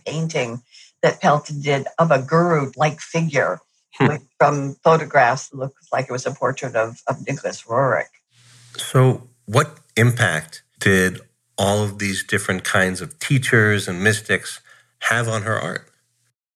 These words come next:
Speaker 1: Well, it, it happened in two ways. One, I think it confirmed in her that there was a world that existed beyond the physical and that the goal of life was to connect with that world.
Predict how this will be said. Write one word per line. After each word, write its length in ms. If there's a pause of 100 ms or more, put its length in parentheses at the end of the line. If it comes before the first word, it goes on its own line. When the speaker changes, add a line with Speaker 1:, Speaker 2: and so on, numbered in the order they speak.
(160)
Speaker 1:
Well, 120
it, 140
it 200
happened 360
in 160
two 240
ways. 420
One, 400 (300)
I 80
think 340
it 220
confirmed 600
in 140
her 220
that 260
there 120
was 360
a 80
world 640 (320)
that 100
existed 560
beyond 360
the 60
physical 680 (340)
and 200
that 160
the 80
goal 340
of 120
life 380
was 240
to 120
connect 440
with 140
that 240
world. 420